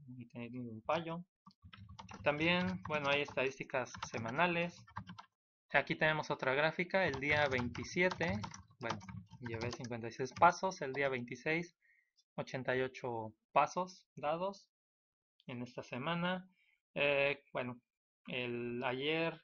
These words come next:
quemé cincuenta y cuatro calorías, hoy tres <laughs> nada más llevo. Y bueno, por ahí también la, la distancia que se ha recorrido, sesenta y nueve metros, cuarenta y tres metros.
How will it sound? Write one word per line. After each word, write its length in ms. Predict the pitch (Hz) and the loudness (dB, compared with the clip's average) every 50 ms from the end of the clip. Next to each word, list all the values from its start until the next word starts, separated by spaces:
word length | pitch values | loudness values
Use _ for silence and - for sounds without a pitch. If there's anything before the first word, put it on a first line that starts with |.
| _ | _
quemé 280 | - 139 127 131 135 139 | -4 -4 -2 0 -2 -2
cincuenta 320 | - 143 123 120 127 117 123 | -2 -4 -4 -4 -4 -4 -4
y 40 | 120 | -4
cuatro 220 | 156 139 143 139 | -4 -4 -4 -4
calorías, 680 | - 139 123 131 139 160 170 165 160 160 160 - - - | -4 -2 -2 0 0 0 0 0 0 -2 -4 -8 -10 -6
hoy 340 | 139 131 131 127 123 127 - _ _ _ _ _ _ | -4 -2 -2 -4 -4 -8 -14 _ _ _ _ _ _
tres 380 | _ 131 117 127 165 - - - _ | _ 0 0 0 -2 -4 -10 -20 _
<laughs> 80 | _ - | _ -4
nada 260 | 147 143 131 123 117 | -2 -2 -2 -2 -2
más 240 | 113 127 151 165 147 | -4 -4 -6 -6 -6
llevo. 340 | 127 131 147 156 185 185 _ _ - _ _ _ _ _ _ _ _ _ _ _ _ - - _ | -8 -6 -6 -8 -10 -10 _ _ -20 _ _ _ _ _ _ _ _ _ _ _ _ -20 -12 _
Y 140 | 151 143 139 | 0 2 2
bueno, 260 | 127 120 113 113 110 | 2 2 -2 -4 -6
por 140 | - 139 123 | -4 -2 -2
ahí 160 | 127 127 127 | -2 -2 -2
también 320 | - 127 127 127 127 123 | -4 -6 -6 -4 -4 -4
la, 220 | 123 120 120 120 156 | -2 -2 -2 -4 -2
la 180 | 139 127 123 | 0 0 2
distancia 480 | 120 123 120 - 135 135 131 - 139 - | 0 -2 -4 -4 -6 -6 -4 -6 -8 -8
que 100 | - 135 | -8 -10
se 200 | - - 131 120 | -6 -2 0 0
ha 100 | 120 123 | 0 0
recorrido, 560 | 131 139 - - - - 120 123 117 113 113 | 0 -2 -4 -6 -8 -8 -6 -6 -6 -6 -8
sesenta 320 | - - 117 120 113 117 113 | -12 -12 -14 -10 -8 -8 -8
y 60 | 113 | -8
nueve 160 | 110 110 110 | -8 -10 -6
metros, 420 | 120 135 143 - 135 135 127 - - | -6 -6 -6 -4 -6 -6 -6 -6 -8
cuarenta 300 | - 113 107 107 104 107 | -14 -16 -18 -18 -20 -20
y 20 | - | -14
tres 200 | - 120 107 113 | -12 -12 -10 -8
metros. 500 | 123 143 151 - - 135 135 139 - | -6 -6 -6 -6 -8 -10 -10 -10 -12